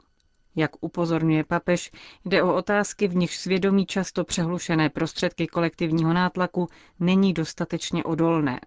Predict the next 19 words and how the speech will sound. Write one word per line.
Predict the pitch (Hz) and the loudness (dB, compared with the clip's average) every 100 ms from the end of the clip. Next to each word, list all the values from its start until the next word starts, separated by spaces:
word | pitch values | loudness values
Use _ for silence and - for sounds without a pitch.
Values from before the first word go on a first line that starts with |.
| - _ _ _ _ _ - - - | -18 _ _ _ _ _ -20 -20 -8
Vysvětluje | 160 160 170 160 156 156 | -6 -2 -2 0 -2 -2
zhoubné | 139 135 180 175 170 170 | -4 0 0 2 2 0
důsledky | 156 151 160 156 - 165 | -2 -4 -4 -4 -4 -2
relativismu, | 170 180 196 175 165 160 156 - - - - | 0 0 -2 -2 0 2 0 -4 -20 -20 -4
kritizuje | 190 180 175 160 160 | -2 0 0 2 2
dogmatický | 147 170 180 190 202 - 196 | 2 2 2 0 -2 -4 -8
absolutismus | - - 202 190 190 180 180 175 - | -8 -6 -4 -2 -2 -2 -4 -4 -4
oněch | 196 190 147 | 0 0 0
přívrženců | - - 170 165 180 180 - 180 | -4 -6 -4 -2 -2 -2 -4 -6
ideologie | - 165 165 160 151 160 165 | -4 -2 0 0 0 0 0
laickosti, | 170 180 - - 180 - 190 180 - - - - | 0 -2 -6 -8 -10 -4 -4 -6 -10 -20 -20 -20
kteří | - 208 214 | -2 0 0
chtějí | - 214 202 | 0 2 2
vzít | 180 185 - | 0 -4 -6
církvi | - 185 180 175 | -4 -4 0 -2
právo | 175 175 180 180 | 0 0 0 0
na | 190 175 | 0 0
svobodu | - 165 156 165 | 0 0 0 0
slova. | 165 170 160 139 | -2 -2 -2 -2